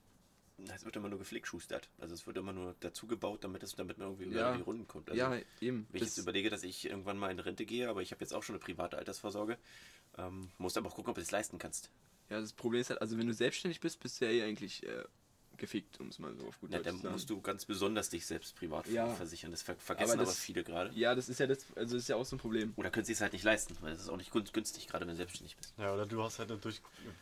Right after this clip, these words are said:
Speaker 3: äh, gängige Einnahmequelle, oder nicht?
Speaker 1: Ja, aber das Problem ist, dass viele Selbstständige, ähm,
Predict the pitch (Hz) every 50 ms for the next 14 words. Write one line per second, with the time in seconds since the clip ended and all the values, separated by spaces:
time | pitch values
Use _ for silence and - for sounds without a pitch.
0 | - - - - - 104 101 101 101 - 110 110 110 110 110 113 101 76 101 107
1 | 107 107 104 98 - - - - - 98 98 92 92 92 - - - 98 92 92
2 | 87 90 90 90 92 90 - - - - - 98 95 78 101 123 113 107 98 -
3 | - - - - - - - 80 - - - - 101 98 - 110 113 - - 98
4 | - - - 110 107 101 85 98 104 107 - - - 107 107 104 95 107 104 101
5 | 98 98 - - 98 95 90 92 90 90 90 90